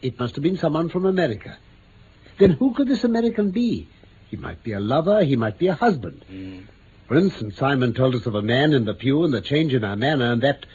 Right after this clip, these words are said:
Speaker 1: transparent device of dropping her bouquet. Well, it all became absolutely clear,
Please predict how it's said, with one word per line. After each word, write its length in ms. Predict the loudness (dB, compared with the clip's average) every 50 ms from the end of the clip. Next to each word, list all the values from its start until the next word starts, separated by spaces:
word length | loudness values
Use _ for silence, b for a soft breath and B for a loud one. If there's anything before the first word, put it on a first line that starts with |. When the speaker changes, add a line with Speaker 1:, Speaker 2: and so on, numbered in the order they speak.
| b b b
Speaker 1:
transparent 800 | -2 0 0 0 -2 -4 -4 0 4 6 6 6 4 2 0 -2
device 340 | -2 0 2 2 2 2 0
of 140 | -4 -2
dropping 320 | 0 0 0 0 0 0 0
her 120 | -2 -4 -4
bouquet. 480 | -4 -4 -6 -6 -6 -12 -12 -12 -14 B B B B B B B
Well, 100 | -18 -16
it 140 | -8 -4 -2
all 120 | -2 -2
became 300 | -2 -2 0 0 0 2
absolutely 560 | 2 0 -2 -4 -6 -4 -4 -4 -2 -4 -6
clear, 460 | -8 -6 -6 -4 -2 -2 -2 -4 -6